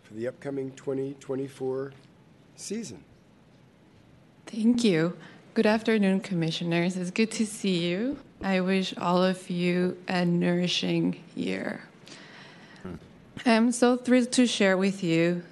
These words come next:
Speaker 2: the Spring twenty twenty-four exhibition opening on May sixteenth at the Main Gallery. Chehe, a four-artist exhibition including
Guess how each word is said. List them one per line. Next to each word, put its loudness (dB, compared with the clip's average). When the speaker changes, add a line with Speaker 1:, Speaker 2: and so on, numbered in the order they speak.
Speaker 2:
the 0
Spring -2
twenty 0
twenty-four 0
exhibition -4
opening 0
on 0
May 0
sixteenth -4
at -6
the -2
Main 0
Gallery. -6
Chehe, 0
a 2
four-artist 0
exhibition -4
including -2